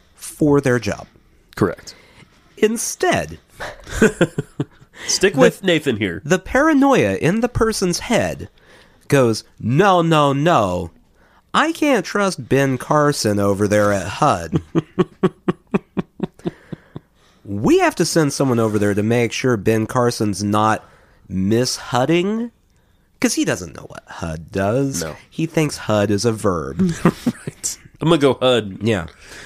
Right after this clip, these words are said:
Speaker 1: He, he put Ben Carson in charge of hudding.
Speaker 2: <laughs>
Speaker 1: He doesn't want him to miss "hud." Um,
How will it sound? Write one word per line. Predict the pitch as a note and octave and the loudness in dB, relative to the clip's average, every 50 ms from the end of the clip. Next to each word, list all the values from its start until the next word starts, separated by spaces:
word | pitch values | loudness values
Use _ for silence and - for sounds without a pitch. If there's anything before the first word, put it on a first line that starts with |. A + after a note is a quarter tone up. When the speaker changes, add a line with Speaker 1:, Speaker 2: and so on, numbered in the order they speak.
| - - - | -20 -6 0
Speaker 1:
He, | - D3 D#3 D#3 - - | 2 2 2 2 0 -4
he | G2 G#2+ A#2 A2+ | -6 -6 -6 -4
put | - - A#2 D#2 F#2 | -2 -2 -2 0 0
Ben | G#2 A2+ C3+ E3 F#3 | 0 0 0 0 -2
Carson | - C#3+ B2+ A#2+ A#2 - - B2 A#2+ | 0 0 0 0 0 0 -2 -4 -4
in | - F#2+ G#2 G#2+ | -4 -4 -4 -4
charge | G#2+ - B2+ A#2 A#2+ A#2 C#3+ | -2 -2 -2 0 0 -2 -4
of | C#3 - | -8 -6
hudding. | - - E3 D#3+ B2 G2+ F#2 F2+ G2 A2+ - - | -2 -2 0 0 0 0 0 -2 -4 -4 -4 -6
Speaker 2:
<laughs> | - - - - - - - - - - _ _ - - - - - - | -8 -8 -10 -12 -12 -12 -14 -16 -18 -18 _ _ -18 -18 -18 -18 -18 -6
Speaker 1:
He | - A2 | -2 2
doesn't | G#2+ A2 A2 C#3 B2 | 2 4 2 2 2
want | B2 C3+ C#3 C#3 C#3 | 2 2 2 2 0
him | |
to | C#3 C#3 | 0 0
miss | C3+ A#2 G2 F#2+ - - | 2 2 2 0 0 -2
"hud." | - - G#3+ F3 A2 D#2 - - - _ - - _ _ _ _ _ _ _ _ _ _ _ _ _ - - - - - _ _ | -2 0 0 0 0 -2 -6 -12 -16 _ -20 -20 _ _ _ _ _ _ _ _ _ _ _ _ _ -20 -20 -20 -20 -20 _ _
Um, | F#2+ G2 F#2+ F#2 F2+ E2+ | -4 -4 -2 -2 -4 -6